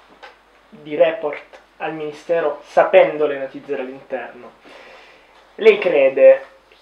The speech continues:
che l'ha detto esclusivamente perché, come si dice in gergo, è un vecchio volpone,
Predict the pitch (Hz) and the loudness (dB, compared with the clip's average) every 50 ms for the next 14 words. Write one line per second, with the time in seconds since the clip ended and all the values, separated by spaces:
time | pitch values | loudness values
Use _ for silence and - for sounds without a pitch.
0 | _ _ - - 156 151 147 139 - - - - 151 151 151 151 147 151 147 185 | _ _ -14 -6 0 0 2 2 0 -4 -8 -10 -8 -4 -2 -2 -2 0 2 2
1 | 190 185 185 - - 175 160 160 - - 156 151 160 165 156 156 160 156 160 160 | 2 2 0 -6 -12 -14 -14 -14 -12 -14 -12 -6 -6 -4 -4 -4 -6 -8 -8 -10
2 | - - - 156 151 151 151 151 147 - - _ _ - 147 143 151 151 160 160 | -14 -12 -6 -2 0 0 0 -2 -4 -10 -20 _ _ -14 -14 -14 -12 -12 -10 -10
3 | 160 160 156 156 151 - 165 151 156 156 165 160 156 151 156 156 156 - - - | -10 -10 -12 -14 -14 -14 -14 -12 -8 -6 -6 -4 -4 -6 -6 -6 -6 -8 -8 -14
4 | - _ - 147 151 151 156 156 - - 160 147 147 147 - - - 208 240 277 | -18 _ -10 -10 -8 -8 -10 -10 -8 -8 -4 -4 -4 -6 -6 -4 0 2 2 2
5 | 302 302 269 - - - | 2 2 0 -2 -4 -8